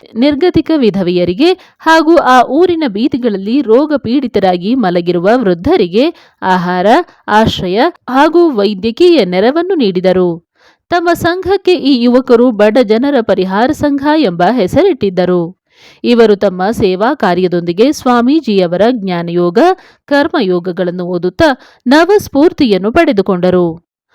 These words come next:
ಅತಿ ಸಣ್ಣ ಪ್ರಮಾಣದಲ್ಲಿ ಪ್ರಾರಂಭವಾದ ಈ ಸೇವಾ ಸಂಸ್ಥೆಯು ಚಾರುಚಂದ್ರನ ಬುದ್ಧಿಮತ್ತೆ, ಯಾಮಿನಿ ರಂಜನನ ಉತ್ಸಾಹ, ಕೇದಾರನಾಥನ ಸೇವಾ ಮನೋಭಾವ ಹಾಗೂ ಇತರ ಸ್ನೇಹಿತರ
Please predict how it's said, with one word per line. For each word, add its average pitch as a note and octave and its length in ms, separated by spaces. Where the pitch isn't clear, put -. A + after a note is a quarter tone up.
ಅತಿ F#4 360
ಸಣ್ಣ F#4+ 280
ಪ್ರಮಾಣದಲ್ಲಿ C4 640
ಪ್ರಾರಂಭವಾದ G3 720
ಈ A3 300
ಸೇವಾ C4 440
ಸಂಸ್ಥೆಯು G#3+ 760
ಚಾರುಚಂದ್ರನ C4+ 840
ಬುದ್ಧಿಮತ್ತೆ, F#3+ 1080
ಯಾಮಿನಿ D#4 600
ರಂಜನನ F#3 520
ಉತ್ಸಾಹ, F#3+ 580
ಕೇದಾರನಾಥನ D4+ 1000
ಸೇವಾ A3+ 440
ಮನೋಭಾವ F#3 640
ಹಾಗೂ E4 400
ಇತರ F4 380
ಸ್ನೇಹಿತರ B3+ 480